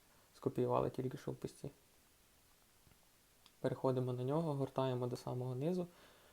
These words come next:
Ось знизу, справа в углу, в углу є ось таке Add Bryce Network. Нажимаєте сюди. Ну, у мене вже пише, що я його вже додав. І,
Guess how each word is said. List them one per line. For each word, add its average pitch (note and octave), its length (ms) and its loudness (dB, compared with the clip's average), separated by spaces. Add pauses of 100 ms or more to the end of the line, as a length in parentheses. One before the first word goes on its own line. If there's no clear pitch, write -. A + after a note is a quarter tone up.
(180)
Ось C3 220 6
знизу, D#3+ 600 4
справа C3 400 2
в B2 80 4
углу, C3 240 4
в D#3+ 220 -2
углу C#3 300 4 (200)
є C#3+ 300 0
ось C3 140 -4
таке - 340 -4
Add C#3+ 280 6
Bryce B2+ 340 2 (240)
Network. - 500 -4 (1200)
Нажимаєте C#3 520 2
сюди. B2+ 340 -4 (1900)
Ну, D#3 80 -2
у C#3 40 0
мене C#3+ 200 4
вже B2 100 4
пише, C3+ 260 2
що C3 140 -2
я B2 100 6
його C3 140 8
вже A#2+ 140 -2
додав. A#2+ 400 0 (760)
І, C#3+ 320 4